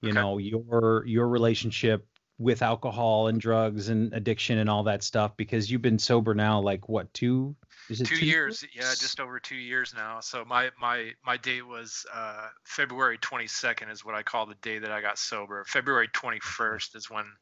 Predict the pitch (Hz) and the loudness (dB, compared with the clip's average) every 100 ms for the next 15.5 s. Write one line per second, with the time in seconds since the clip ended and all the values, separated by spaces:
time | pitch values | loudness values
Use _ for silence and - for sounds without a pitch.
0 | - 101 101 87 - _ 120 110 113 113 | -16 -12 -12 -12 -18 _ 0 4 4 4
1 | 113 110 104 - _ - 117 104 104 113 | -2 -8 -8 -14 _ -4 -2 -4 -2 -2
2 | 113 107 113 135 - 113 - - 117 110 | 0 -4 -10 -14 -2 0 0 0 0 -2
3 | 104 104 - 113 107 104 104 107 - - | -10 -10 -12 -12 -14 -14 -12 -14 -18 -18
4 | - - - - - - 120 110 107 - | -18 -16 -16 -16 -18 -10 -2 -2 -2 -2
5 | 135 120 113 - _ _ 147 151 143 127 | 2 2 0 -10 _ _ 2 4 6 4
6 | 143 135 131 127 - 131 117 113 113 - | -2 -6 -10 -14 -10 -6 -6 -6 -10 -14
7 | _ _ _ - - _ _ _ _ _ | _ _ _ -20 -20 _ _ _ _ _
8 | _ - 139 135 135 139 127 127 117 113 | _ 2 4 4 0 -2 -4 -4 -6 _
9 | _ _ _ _ - 127 - 127 120 117 | _ _ _ _ -8 -6 -8 -10 -10 -10
10 | 117 131 127 135 143 131 123 110 - 113 | -14 -14 -10 0 2 2 0 -6 -20 -20
11 | 110 123 123 120 117 113 113 113 - 117 | -14 -10 -10 -8 -8 -8 -8 -12 -10 -10
12 | 110 110 127 113 - 117 110 113 - - | -10 -14 -16 -14 -6 -6 -6 -8 -12 -14
13 | _ 113 113 - 123 110 - - - 120 | _ -6 -4 -4 -8 -10 -10 -6 -6 -6
14 | 113 113 107 107 - 110 107 117 - 110 | -8 -10 -8 -8 -8 -8 -8 -4 -2 -2
15 | 104 107 107 107 | -4 -2 -2 -2